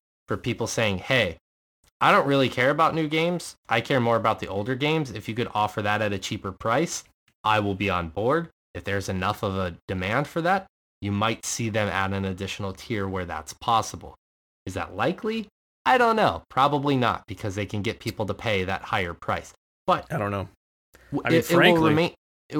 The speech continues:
Speaker 1: it will be interesting to see what
Speaker 2: Yeah.
Speaker 1: they do.
Speaker 2: I'd be interested in seeing tiers without their multiplayer nonsense, 'cause I play almost n-, I, I, I don't use the sixty dollar thing that I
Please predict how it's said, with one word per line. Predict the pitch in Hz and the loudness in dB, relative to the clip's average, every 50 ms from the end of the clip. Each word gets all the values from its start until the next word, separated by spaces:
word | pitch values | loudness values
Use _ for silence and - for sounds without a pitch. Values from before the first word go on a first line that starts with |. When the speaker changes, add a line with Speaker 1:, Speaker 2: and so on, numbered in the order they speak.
| 147 135 - | -2 -2 0
Speaker 1:
it | 147 147 | 0 0
will | 135 139 139 131 | 2 2 0 -2
be | 123 127 - 131 117 | -2 -2 -4 -2 -2
interesting | 127 123 - 131 113 - - 113 104 | -2 -2 -2 -4 -4 -2 -4 -4 -4
to | 98 | -4
see | 92 - - 110 101 | -4 -4 -4 -4 -2
what | 92 98 95 | 0 0 -2
Speaker 2:
Yeah. | 95 95 | -2 -2
Speaker 1:
they | 92 | -4
do. | 90 - 92 82 80 - _ _ _ _ _ _ _ - - - - - - - | -6 -6 -8 -10 -10 -12 _ _ _ _ _ _ _ -20 -20 -20 -20 -20 -20 -14
Speaker 2:
I'd | - - 117 143 135 | -2 0 0 0 2
be | 127 120 | 0 0
interested | 117 110 107 104 - - 110 | 0 0 -2 -4 -4 -4 -4
in | 110 104 | -4 -4
seeing | - - 117 113 110 107 | -4 -4 -2 -2 -4 -4
tiers | - - 120 113 113 110 107 - - | -2 -2 0 0 0 -2 -4 -6 -4
without | 113 110 107 101 101 104 113 113 107 - | -2 -2 0 0 2 0 0 0 -2 -4
their | 113 101 | -4 -4
multiplayer | 98 98 104 104 - 113 98 - - 101 95 95 90 | -2 -2 -4 -4 -4 -6 -8 -6 -6 -4 -4 -4 -4
nonsense, | 90 90 90 87 82 - 98 92 87 82 - | -4 -6 -8 -8 -6 -6 -6 -6 -6 -8 -10
'cause | - - 107 92 | -8 -8 -6 -4
I | 90 95 98 95 | -4 -4 -4 -4
play | - - 101 95 | -4 -4 -4 -4
almost | 92 90 90 92 92 - _ - | -2 -4 -4 -6 -8 -10 _ -8
n-, | 101 98 98 104 - _ | -8 -8 -8 -10 -10 _
I, | - - - - - - | -10 -10 -10 -10 -4 -4
I, | 139 123 - - - | -4 -4 -4 0 0
I | 180 | 2
don't | 165 165 240 180 139 | 4 4 4 2 2
use | 135 135 127 117 110 104 - | 0 -2 0 0 -2 -4 -4
the | - 113 | -6 -4
sixty | - - 165 160 - 143 110 | -4 -4 -4 -4 -4 -6 -2
dollar | 107 110 101 98 95 101 98 | 0 0 2 2 0 -2 -4
thing | - - - 113 98 98 95 92 | -6 -6 -6 -6 -4 -4 -6 -6
that | 95 101 92 87 | -6 -4 -4 -2
I | 92 90 92 | -4 -4 -6